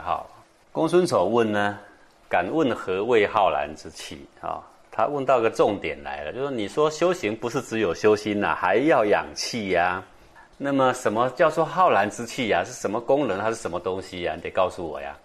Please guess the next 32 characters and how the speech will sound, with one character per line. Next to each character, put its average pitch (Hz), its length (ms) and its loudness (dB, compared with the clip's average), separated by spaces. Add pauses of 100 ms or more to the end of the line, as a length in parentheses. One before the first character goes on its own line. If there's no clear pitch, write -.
(380)
曰 123 300 2 (180)
：“难 101 260 2
言 101 240 0
也 101 380 -4 (200)
啊。” 104 120 -2
<laughs> - 20 -
为 131 80 2
什 95 200 -4
么 95 120 -2
一 113 60 -2
开 110 160 2
始 98 140 -10
就 101 60 -10
讲 87 200 -2
难 82 160 -4
言 85 260 -8
也 90 280 -8
啊？ 78 120 -8
你 131 120 -6
直 143 100 -6
接 160 100 2
讲 117 220 0
就 160 100 4
好 117 120 6
了， 110 80 6
干 131 160 4
嘛 113 100 4
讲 107 180 2
难 92 160 0
言 98 240 -2
也 80 220 -6
呢？ 82 160 -12